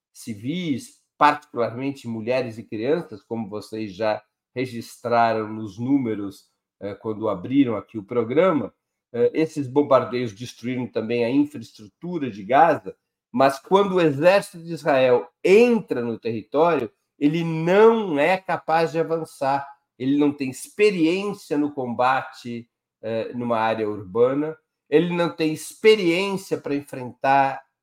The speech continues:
a luta guerrilheira, a guerra irregular que o Hamas opera,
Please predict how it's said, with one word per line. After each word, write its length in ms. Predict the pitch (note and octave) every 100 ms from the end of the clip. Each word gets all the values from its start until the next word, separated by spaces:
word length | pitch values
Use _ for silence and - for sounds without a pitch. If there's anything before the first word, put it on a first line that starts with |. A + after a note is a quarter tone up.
| _ _ -
a 120 | B2+
luta 760 | B2 D#3 F#3+ - D3 C#3 A#2+ G#2+
guerrilheira, 760 | A#2 A#2+ A2+ A2+ C#3 D3 - _ _ -
a 80 |
guerra 500 | G#2+ G2 D3+ E3 C#3
irregular 960 | C3+ A#2+ B2+ B2+ A#2 A2 C#3 D3 B2+ - _ _
que 120 | - C3+
o 120 | C3
Hamas 400 | A#2 A#2 A#2 G#2
opera, 640 | A2 - A#2 D3 D#3+ D#3+